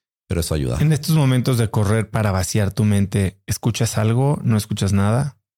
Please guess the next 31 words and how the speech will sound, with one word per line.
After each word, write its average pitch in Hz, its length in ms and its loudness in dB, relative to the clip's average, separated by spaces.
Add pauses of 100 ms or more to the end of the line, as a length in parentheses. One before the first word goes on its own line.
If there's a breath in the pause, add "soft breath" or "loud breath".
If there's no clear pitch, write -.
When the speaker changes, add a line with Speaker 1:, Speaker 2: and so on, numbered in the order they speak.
(400)
Speaker 1:
Sí 131 120 0
escucho, - 580 0
escucho - 500 -2
o 90 80 0
música 135 640 0 (200)
o, - 180 -4 (100)
o 80 100 0
algún 78 220 2
podcast - 340 -2
como - 140 -2
el - 100 -4
tuyo. - 260 -8 (180)
Este, 78 760 0 (760)
pero 82 460 2
sí 90 180 0
escucho, 73 520 -4 (100)
eh, 80 260 0
temas. 98 440 0 (440 soft breath)
Y 113 100 0
cuando 98 300 0
puedo, 113 200 2
sobre 98 160 0
todo 104 120 0
en 101 60 2
los 95 80 0
fines 98 220 0
de - 40 -6
semana, 92 380 0
trato 90 320 0
de 82 60 2
hacerlo 80 680 0